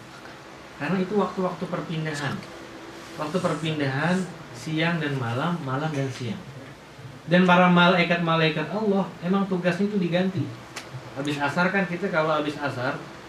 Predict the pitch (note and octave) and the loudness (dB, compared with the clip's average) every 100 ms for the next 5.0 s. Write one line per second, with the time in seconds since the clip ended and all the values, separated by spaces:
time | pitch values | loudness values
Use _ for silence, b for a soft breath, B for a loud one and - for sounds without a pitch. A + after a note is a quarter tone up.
0 | - - D#3 D3 D3 D3 C#3+ C3+ C#3 E3+ | -16 -10 -2 -2 0 2 2 2 0 0
1 | F3 D3+ D3+ C#3+ D#3+ C#3+ A#2 F#2 - - | 0 0 -4 0 0 0 -2 -6 -8 -16
2 | - - - - - D3 F#3 G3+ D#3+ D#3+ | -16 -16 -16 -18 -10 -6 4 6 6 4
3 | F3+ F3+ F#3 C#3+ A#2 - C#3 C#3+ D3 D3+ | 2 2 2 0 -2 -4 -4 -2 -2 0
4 | C#3 D3 C3 C3 B2+ B2 B2 B2+ A#2 G#2 | 0 0 -2 -2 -2 -2 -2 -2 0 -2